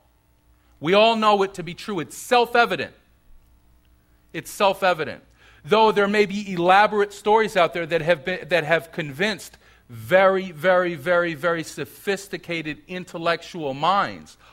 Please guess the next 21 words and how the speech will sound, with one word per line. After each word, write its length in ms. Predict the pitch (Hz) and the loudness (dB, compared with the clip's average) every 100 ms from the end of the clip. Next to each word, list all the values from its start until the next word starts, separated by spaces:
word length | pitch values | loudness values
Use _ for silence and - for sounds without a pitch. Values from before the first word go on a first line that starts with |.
| _ | _
otherwise, 720 | 175 220 196 117 85 - - _ _ _ | 2 2 0 -2 -6 -8 -20 _ _ _
such 320 | - 190 175 | -4 0 0
as 140 | 175 139 | -2 -2
matter, 360 | 165 180 185 | 2 4 4
energy, 460 | 190 175 180 170 180 | 2 0 -2 -6 -12
space, 420 | 170 - 175 175 | -12 -2 -2 -2
and 120 | 180 | -12
time 380 | 165 160 151 147 147 - _ _ - | -2 2 2 0 -8 -20 _ _ -2
come 200 | 202 196 | 0 0
into 260 | 190 202 | -6 -4
existence 580 | 180 139 165 156 160 156 | -4 -4 -6 -6 -10 -14
from 200 | - 139 | -10 -4
no 160 | 165 190 | -2 -2
prior 380 | - 185 180 | 2 4 4
existing 420 | 175 - 170 - 165 | 2 -2 -10 -10 -10
material 420 | 156 - 151 147 | -10 -8 -6 -4
with 180 | 127 143 | -6 -4
no 220 | 160 202 | -2 0
mind 420 | 196 175 175 165 | 4 4 4 0
before 460 | 160 - 151 139 131 | -8 -8 -6 -2 -2
it, 140 | - | -6